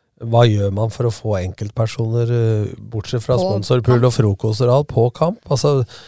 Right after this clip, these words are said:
Speaker 1: jeg vet ikke hva de gjør, jeg, men det var en lang Twitter, eh, tjue meldinger i går. Det var en som, Daniel, eh, Strand, han, eh, eh,
Speaker 2: Den
Speaker 1: da-,
Speaker 2: til Viking?
Speaker 1: daglig lederen til Skeid spurte, «Hva gjør dere?» Så kom det en sånn lang greie
Speaker 2: Ja, jeg
Speaker 1: om hvordan de
Speaker 2: leste
Speaker 1: var
Speaker 2: den.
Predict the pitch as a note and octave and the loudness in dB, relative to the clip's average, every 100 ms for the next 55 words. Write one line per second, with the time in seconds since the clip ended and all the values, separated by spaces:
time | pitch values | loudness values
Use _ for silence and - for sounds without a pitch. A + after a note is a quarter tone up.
0 | - _ - C3 B2+ A#2 C3 B2 A#2 B2 | -20 _ -6 2 4 4 2 2 4 4
1 | A2+ A#2+ C3 G2+ A2 B2+ B2 A#2+ A#2+ A#2+ | 4 4 4 0 0 -2 0 0 4 4
2 | C3+ A#2+ G#2+ A2+ C3+ - A2 G2 - B2 | 4 4 2 2 -2 -4 -6 -6 -6 -4
3 | B2+ A#2 - - - - B2+ A2 A#2+ G#2+ | -2 -4 -4 -6 -6 -4 -2 0 0 -2
4 | F#2 G#2 A2+ A#2+ C3+ B2+ G#2 G2 B2 B2 | -2 -2 0 0 2 0 0 -4 -6 -4
5 | A2+ G#2 G#2+ B2 A#2+ A#2+ A#2+ A2+ A2 - | 0 0 2 -2 -2 -2 -2 -2 -6 -6
6 | A2 A#2 A2+ A2 A2 A2+ A2 F#2+ _ _ | -4 -2 -2 -2 -2 -2 -2 -4 _ _
7 | _ _ _ _ - - A2 G#2 G#2 G#3 | _ _ _ _ -18 -10 -6 -4 0 0
8 | - F3 A3 G3+ - G#3+ C#4 C#4 C3 C3 | 0 -2 -4 -4 -4 -2 -2 -2 4 4
9 | A2+ B2 A#2+ G#2 G2+ A2 - B2 - B2 | 4 2 2 2 0 -2 -2 -2 2 2
10 | C3+ - A2 B2 A2+ G#2+ G#2 G2 G2 B2 | 0 0 0 2 2 4 4 2 0 0
11 | C#3+ B2 A#2+ A2+ A2 A2 A#2 G2+ G2+ G#2+ | 0 -2 -4 -2 -2 -2 -2 0 -2 -2
12 | A2 G#2 A2 F#2+ G#3 G#3 - G3+ - B2 | -4 -2 -2 0 0 2 2 2 2 4
13 | B2 | 4